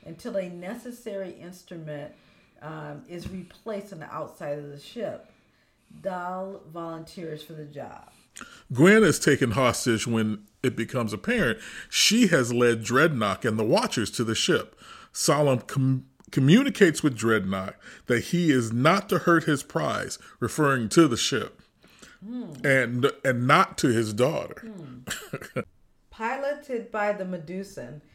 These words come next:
Speaker 1: the ship takes off to escape capture, although Dal is still on the exterior of the ship, attempting to repair the shields. While trying to evade Dreadnought, who has managed to jump onto the sh-,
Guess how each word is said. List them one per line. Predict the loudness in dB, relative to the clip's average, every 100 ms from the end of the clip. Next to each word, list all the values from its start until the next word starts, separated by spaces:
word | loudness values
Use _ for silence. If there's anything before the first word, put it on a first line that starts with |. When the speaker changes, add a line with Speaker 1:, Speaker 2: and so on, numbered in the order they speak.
| _ -16
Speaker 1:
the | -16
ship | -6 -6 -6
takes | -8 -6 -6 -8 -12
off | -8 -8 -8 -12
to | -10
escape | -10 -10 -14 -10 -10 -12
capture, | -14 -12 -12 -14 -16 -16 -20 _ _ _ _ _
although | -14 -6 -2 -2 -2
Dal | -8 -6 -6 -6 -8 -10
is | -14
still | -16 -12 -10 -10
on | -10 -12
the | -10
exterior | -10 -14 -14 -8 -6 -6 -6 -8
of | -10 -12
the | -14
ship, | -16 -12 -10 -10 -12 _ _ _
attempting | -18 -12 -10 -10 -12
to | -12
repair | -12 -12 -14 -10 -8 -8 -8 -10 -14 -18
the | -16
shields. | -16 -14 -10 -10 -12 -16 _ _ _ _ _
While | -14 -12
trying | -12 -14 -12 -10 -12
to | -12
evade | -12 -12 -12 -10 -8 -8 -10
Dreadnought, | -12 -10 -10 -10 -14 -14 -16 -20 _ _ _
who | -8
has | -8 -8
managed | -12 -10 -10 -12
to | -16
jump | -16 -10 -10 -12
onto | -16 -16 -16 -14
the | -12
sh-, | -14